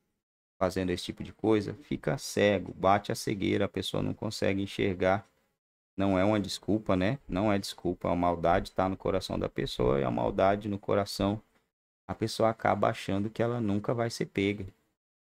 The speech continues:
Aconteceu uns crimes hediondos aqui na minha cidade semana, inclusive, é um, uma pessoa, era um amigo meu, crescemos junto, cara.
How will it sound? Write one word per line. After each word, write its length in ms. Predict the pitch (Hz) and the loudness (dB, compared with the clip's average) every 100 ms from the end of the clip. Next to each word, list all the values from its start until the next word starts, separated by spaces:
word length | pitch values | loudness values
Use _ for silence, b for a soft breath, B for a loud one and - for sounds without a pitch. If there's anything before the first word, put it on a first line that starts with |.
| _ _ _ _ _ _ | _ _ _ _ _ _
Aconteceu 480 | - 85 95 - 101 | -10 -2 -4 2 2
uns 160 | 98 | 2
crimes 400 | - 90 101 98 | 0 0 0 2
hediondos 540 | 98 87 95 92 98 90 | 0 -2 -2 0 0 -4
aqui 320 | 87 - 98 - _ _ _ _ _ _ | -6 -6 -8 -8 _ _ _ _ _ _
na 60 | 85 | -4
minha 180 | 90 | -4
cidade 540 | 87 98 87 85 85 90 - - _ _ _ _ _ - | -4 -4 0 0 -2 -6 -10 -16 _ _ _ _ _ -8
semana, 380 | - 92 92 | -2 2 2
inclusive, 840 | 101 101 104 98 101 104 113 113 113 - _ _ _ _ - - | 2 0 -2 0 2 2 4 4 2 -2 _ _ _ _ -20 -6
é 80 | 95 | -2
um, 320 | 95 98 101 - | 2 2 0 -2
uma 200 | 98 95 | -2 0
pessoa, 540 | - - - 101 107 | -2 -6 0 4 6
era 220 | 110 104 110 | 6 6 4
um 160 | 110 | 4
amigo 340 | 104 95 104 104 | 2 2 0 0
meu, 260 | 90 95 | 2 0
crescemos 560 | - 92 - 98 101 92 | 0 -2 0 0 0 -2
junto, 320 | 87 98 - | -2 -4 -4
cara. 420 | - 104 90 92 | 0 2 2 -2